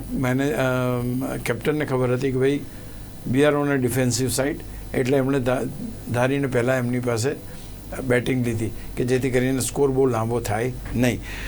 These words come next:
તો માનું છું ત્યાં સુધી એક તો એક ડિફેન્સિવ રણનીતિ જોવા મળી, અ, કે એલ રાહુલની ટીમની,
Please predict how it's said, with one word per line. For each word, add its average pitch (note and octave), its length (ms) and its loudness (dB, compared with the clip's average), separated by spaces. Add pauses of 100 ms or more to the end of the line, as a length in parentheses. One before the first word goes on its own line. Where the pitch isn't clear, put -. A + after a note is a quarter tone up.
(240)
તો F#3+ 120 8
માનું F3 380 2
છું F3 100 0
ત્યાં F3 160 0
સુધી D#3 360 2
એક C3+ 400 2
તો F3+ 120 2
એક D#3 200 2
ડિફેન્સિવ C#3+ 460 2
રણનીતિ D3 440 2
જોવા C#3+ 280 4
મળી, C3+ 220 2
અ, A#2+ 880 -2 (100)
કે C#3 100 4
એલ C3 120 4
રાહુલની C#3 340 4
ટીમની, D3 340 0